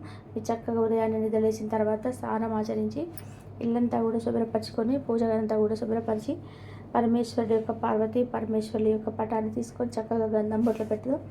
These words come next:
పుష్పాలతో అలంకరించి స్వామివారిని, స్వామివారికి సంబంధించినటువంటి ఏమైనా కానీ స్వామివారి నామస్మరణ అష్టోత్తరం కానీ ఇలాంటివి ఉంటాయి కదా పరమేశ్వరుడికి సంబంధించినవి, అలా స్వామివారి కథలు విన్నా కానీ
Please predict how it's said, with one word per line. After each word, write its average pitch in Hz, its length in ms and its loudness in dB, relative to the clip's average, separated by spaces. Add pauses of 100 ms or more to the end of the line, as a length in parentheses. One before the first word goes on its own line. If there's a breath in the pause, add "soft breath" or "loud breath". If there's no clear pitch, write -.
(540 loud breath)
పుష్పాలతో 233 640 2
అలంకరించి 214 640 2
స్వామివారిని, 220 760 2
స్వామివారికి 226 640 0
సంబంధించినటువంటి 226 840 0 (540 loud breath)
ఏమైనా 240 280 4
కానీ 240 300 4 (380 loud breath)
స్వామివారి 233 580 6
నామస్మరణ 226 600 2
అష్టోత్తరం 233 640 2
కానీ 226 260 2
ఇలాంటివి 233 340 4
ఉంటాయి 233 240 4
కదా 233 200 4
పరమేశ్వరుడికి 226 580 2
సంబంధించినవి, 233 600 2 (540 loud breath)
అలా 247 200 6 (400)
స్వామివారి 240 540 4
కథలు 233 300 2
విన్నా 233 240 2
కానీ 226 260 2